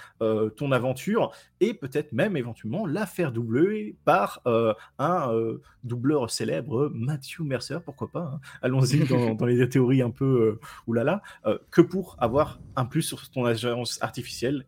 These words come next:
Speaker 1: et, euh, d'avoir tout ça, et de pouvoir jouer en permanence, euh, même en payant tes frais, quoi.
Speaker 2: Et alors, on, on signale d'ailleurs qu'il, qu'il disait que le système de jeu, enfin, que l'in-, l'interface était, euh, un, un peu moins, euh, était un peu plus, euh, <laughs> euh, dépouillée si c'était, excusez-moi,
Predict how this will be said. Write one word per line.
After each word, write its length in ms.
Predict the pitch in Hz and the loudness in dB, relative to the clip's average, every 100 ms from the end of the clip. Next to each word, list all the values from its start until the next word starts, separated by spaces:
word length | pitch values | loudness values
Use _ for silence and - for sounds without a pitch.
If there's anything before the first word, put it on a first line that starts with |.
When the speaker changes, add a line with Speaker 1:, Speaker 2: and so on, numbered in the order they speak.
| - | -4
Speaker 1:
et, 240 | 113 120 | -4 -2
euh, 180 | 113 101 104 | -6 -6 -4
d'avoir 220 | 107 107 | -4 -6
tout 100 | - | -4
ça, 180 | 147 156 - | -4 -4 -6
et 80 | 117 | -8
de 40 | |
pouvoir 260 | 107 131 127 | 0 2 2
jouer 360 | 110 113 127 139 - | 2 4 4 2 -8
en 80 | 110 | -8
permanence, 720 | - 104 104 107 117 131 - | -4 0 0 0 -4 -4 0
euh, 180 | 107 104 | 0 2
même 260 | 113 117 | 2 2
en 80 | 110 | 0
payant 240 | 110 110 | 0 -2
tes 120 | 110 113 | -2 -8
frais, 160 | - | -10
quoi. 160 | - - - - - - - - - | -18 -20 -20 -20 -20 -20 -20 -20 -4
Speaker 2:
Et 100 | - | 4
alors, 180 | 131 131 | 6 6
on, 200 | - 131 135 | 2 -2 -2
on 40 | |
signale 280 | - 151 156 | -4 -2 2
d'ailleurs 240 | 131 135 | 2 0
qu'il, 120 | 123 | -4
qu'il 300 | - - 127 | -14 -14 -12
disait 280 | 113 117 131 | -8 -2 -2
que 80 | 131 | -2
le 60 | 120 | -4
système 480 | - - - 131 | -6 -4 0 0
de 120 | 120 123 | 2 -2
jeu, 220 | 123 131 | -2 -4
enfin, 260 | - 107 | -2 -6
que 100 | 101 | -4
l'in-, 80 | 117 | -6
l'interface 580 | 120 113 120 - 123 - | -4 -4 -6 0 -2 0
était, 280 | 110 - 107 | -6 0 0
euh, 100 | 104 | 2
un, 320 | - 107 104 - | 0 0 0 0
un 100 | 113 | -4
peu 140 | - | 0
moins, 460 | 120 123 120 113 107 | 0 2 0 0 0
euh, 180 | 104 110 | -2 -2
était 200 | 113 127 | -2 -4
un 60 | |
peu 120 | 110 | -2
plus, 260 | 127 - 139 | -6 -4 0
euh, 60 | 120 - - - - | 0 -4 -20 -20 -8
<laughs> 260 | 123 - | -6 -2
euh, 200 | 135 113 107 | -2 -2 -4
dépouillée 500 | 104 160 - 139 147 | -2 -2 -2 -4 0
si 160 | 196 - | 0 0
c'était, 320 | - 139 156 - | -2 0 -2 -4
excusez-moi, 380 | - - - | -10 -8 -6